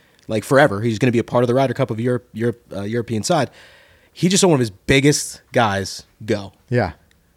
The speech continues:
Speaker 1: It's not a good feeling. So you gotta backpedal.
Speaker 2: Yeah, and I, and I
Speaker 1: <laughs> Right?
Speaker 2: think that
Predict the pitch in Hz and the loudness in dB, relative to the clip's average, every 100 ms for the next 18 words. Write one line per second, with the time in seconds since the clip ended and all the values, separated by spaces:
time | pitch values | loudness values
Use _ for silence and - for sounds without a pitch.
0 | _ _ 190 160 120 - 175 117 - - | _ _ -6 -4 -4 -2 -2 -2 -10 -14
1 | - 202 156 139 160 104 92 - 92 95 | -2 0 2 4 2 0 -8 -10 -14 -16
2 | _ _ 131 117 120 151 170 190 180 185 | _ _ -10 -8 -6 -4 -2 0 2 2
3 | 269 220 196 202 170 | 2 0 2 2 2